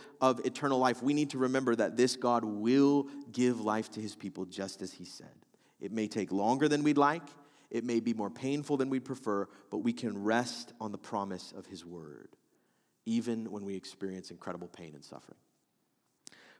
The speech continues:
Before we move on here, just, just one more point on this. Uh, maybe in this passage, you actually identify most of all with Hagar and Ishmael. And when you think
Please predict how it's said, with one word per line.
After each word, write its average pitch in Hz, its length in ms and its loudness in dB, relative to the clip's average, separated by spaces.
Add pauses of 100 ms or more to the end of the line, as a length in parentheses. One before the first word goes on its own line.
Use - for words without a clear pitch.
Before 196 180 10
we 185 60 10
move 170 200 6
on 151 120 6
here, 143 140 4
just, 131 260 -4
just 135 180 -4
one 160 140 4
more 151 140 4
point 135 240 2
on 113 100 2
this. 107 300 -2 (320)
Uh, - 160 0
maybe 190 520 4
in 165 160 0
this 156 300 4
passage, 110 720 -2
you 135 320 -2
actually 160 400 2
identify 123 460 0
most 135 400 2
of 110 100 -4
all 101 480 0 (180)
with 117 360 6 (280)
Hagar 135 680 4
and 113 180 -4
Ishmael. 101 560 -4 (1000)
And 135 100 0
when 143 140 6
you 185 160 4
think 160 460 0